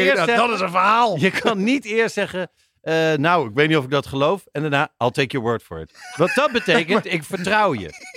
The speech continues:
Speaker 2: Dus je kan niet zeggen: "Ik wantrouw je",
Speaker 1: Ja.
Speaker 2: om daarna te zeggen:
Speaker 1: Zal
Speaker 2: "Maar goed,
Speaker 1: ik,
Speaker 2: ik
Speaker 1: zal ik,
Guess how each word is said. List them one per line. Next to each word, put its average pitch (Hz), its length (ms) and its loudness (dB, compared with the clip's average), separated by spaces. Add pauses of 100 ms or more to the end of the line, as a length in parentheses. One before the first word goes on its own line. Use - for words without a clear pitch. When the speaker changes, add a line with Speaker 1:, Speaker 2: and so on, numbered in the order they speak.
(420)
Speaker 2:
Dus 156 160 -8
je 175 60 -6
kan 208 140 0
niet 208 160 2
zeggen: 175 400 0
"Ik 123 260 -4
wantrouw 170 480 2
je", 190 100 4
Speaker 1:
Ja. 247 140 0
Speaker 2:
om 160 140 2
daarna 160 220 2
te 165 60 -2
zeggen: 143 220 -4
Speaker 1:
Zal 175 160 0
Speaker 2:
"Maar 196 80 2
goed, 156 140 2
Speaker 1:
ik, - 60 -12
Speaker 2:
ik 160 80 0
Speaker 1:
zal 214 60 4
ik, 208 60 2